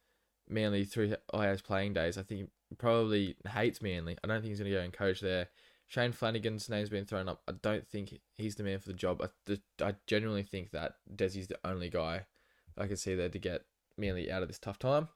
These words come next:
Um, so yeah, thank you guys. I know it's a quick one this week, but just wanna, like, keep the ball rolling. Just get into finals footy. I'm so excited for it. But if you could just leave a like, um, and subscribe to our YouTube,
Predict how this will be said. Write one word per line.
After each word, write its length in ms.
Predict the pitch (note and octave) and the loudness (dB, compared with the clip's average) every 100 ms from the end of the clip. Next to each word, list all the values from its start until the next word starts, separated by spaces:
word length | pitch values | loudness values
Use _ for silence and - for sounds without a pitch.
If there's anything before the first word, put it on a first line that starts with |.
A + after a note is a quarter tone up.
| _ _ _ - - - - - _ _ | _ _ _ -20 -20 -20 -20 -20 _ _
Um, 340 | - G#2+ F#2+ - - _ _ _ _ _ _ | 2 4 2 -2 -16 _ _ _ _ _ _
so 180 | - - | -8 0
yeah, 200 | A2+ G#2 | 6 6
thank 320 | G#2+ C3+ C3 | 6 2 2
you 60 | C3 | 6
guys. 360 | C3 A#2+ B2 - | 8 8 8 4
I 80 | |
know 160 | A#2+ A#2+ | 4 4
it's 80 | A2+ | 2
a 60 | |
quick 160 | - - | -2 0
one 100 | A2+ | 0
this 180 | G#2+ - | 0 4
week, 220 | G#2+ G2+ - - | 6 6 0 0
but 180 | D2 | 0
just 140 | G2 G#2+ | 0 -4
wanna, 180 | G2+ G2 - | -4 -4 -4
like, 160 | F#2 - _ _ _ - | -6 -8 _ _ _ -4
keep 140 | A2 | 0
the 40 | |
ball 200 | A2+ G#2+ | 4 6
rolling. 460 | G#2 G#2 G#2 G#2 G#2+ - | 8 8 8 4 0 -2
Just 380 | G2+ - - | -2 -2 0
get 140 | - F#2+ | 2 2
into 100 | G#2 | 2
finals 400 | - G2+ G2+ G2+ | 2 4 4 2
footy. 340 | A2 G2+ G2+ | 2 4 4
I'm 200 | F2+ F2 | 2 -2
so 220 | - A#2 | 0 4
excited 340 | F#2+ - F#2+ F#2 | 4 4 2 2
for 260 | G#2 F#2+ | 4 4
it. 60 | D#2+ - | 4 2
But 200 | E2+ - - - - | 0 0 -12 -20 -8
if 80 | A#2 | -2
you 80 | A2 | 0
could 120 | G#2 | 0
just 140 | G2+ - | 0 2
leave 220 | A2+ G#2 | 2 4
a 20 | |
like, 460 | G#2 F#2+ G2 - - | 4 6 4 0 -4
um, 320 | F2+ F2 E2 F2 | 0 2 0 -4
and 100 | - | -8
subscribe 380 | G2 - F#2+ F#2+ | -8 0 0 0
to 80 | |
our 60 | E2+ | -2
YouTube, 520 | F#2 F#2+ G#2 F#2+ F2+ | 0 0 2 2 0